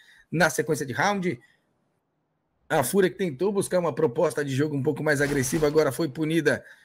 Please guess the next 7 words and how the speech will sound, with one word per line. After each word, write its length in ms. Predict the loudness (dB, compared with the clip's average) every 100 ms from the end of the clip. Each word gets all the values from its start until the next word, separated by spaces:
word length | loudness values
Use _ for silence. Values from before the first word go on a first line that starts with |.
| _ -4
com 140 | 0
jogadores 480 | 2 2 2 -2 -2
nas 220 | -2 0
duas 320 | 2 4 2
pontas 360 | 0 -6 -4 -4
do 80 | -2
mapa. 380 | -2 -2 -2